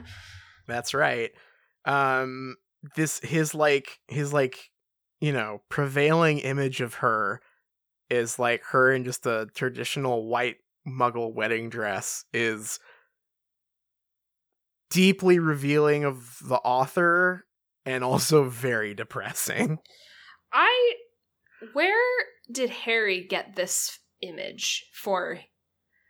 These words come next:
Speaker 2: Uh, 'cause obviously he's, he is seeing her marrying someone who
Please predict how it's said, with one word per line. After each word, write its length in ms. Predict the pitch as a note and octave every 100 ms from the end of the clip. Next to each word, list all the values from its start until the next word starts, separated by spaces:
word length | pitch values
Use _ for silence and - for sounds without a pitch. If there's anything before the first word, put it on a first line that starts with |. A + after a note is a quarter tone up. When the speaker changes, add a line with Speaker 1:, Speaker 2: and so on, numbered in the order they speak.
| _ -
Speaker 2:
Uh, 60 | D#4+
'cause 140 | F#4
obviously 400 | D4+ G4+ G4+ F4
he's, 220 | D4 D4 A#3
he 220 | A3+ B3+
is 180 | A#3 -
seeing 280 | D#4 D#4 D4
her 200 | C#4 C4
marrying 420 | A#3 A3 G#3+ G#3
someone 340 | G3+ G#3+ G3
who 120 | G3